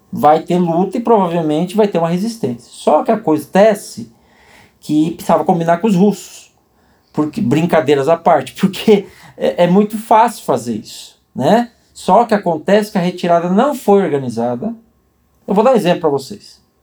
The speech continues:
tá? Pra vocês entenderem que a coisa é bem mais complexa. Por exemplo, uma das coisas que mantinha o Talibã, é, é, recuado, ou melhor dizendo, acuado,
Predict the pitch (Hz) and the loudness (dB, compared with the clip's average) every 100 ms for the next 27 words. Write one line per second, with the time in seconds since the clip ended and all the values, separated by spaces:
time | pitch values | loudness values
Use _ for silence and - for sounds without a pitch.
0 | _ 135 151 160 143 175 165 156 147 175 | _ -2 0 -2 -2 -6 -4 -2 0 0
1 | 185 165 175 165 139 135 247 254 208 208 | 0 -2 -2 -2 -2 0 0 0 -2 -2
2 | 180 123 - _ _ _ - 254 240 139 | -4 -8 -10 _ _ _ -2 0 2 0
3 | 110 - _ _ _ _ _ _ _ 202 | -4 -8 _ _ _ _ _ _ _ 2
4 | 277 302 - 220 - 208 196 180 175 175 | 2 0 2 0 2 2 2 0 0 -2
5 | 170 123 135 120 - _ _ - 143 143 | 0 -2 -2 -2 -8 _ _ -6 0 2
6 | 139 135 131 127 - 131 131 196 240 - | 2 2 0 -2 -6 -8 0 0 0 0
7 | 139 170 156 104 110 - 170 190 180 151 | 4 4 2 -4 -12 -2 0 2 2 2
8 | 156 123 120 120 120 - 208 - - 151 | 0 0 -4 -4 -4 -4 -4 -4 0 2
9 | 185 139 104 104 | 2 0 -6 -12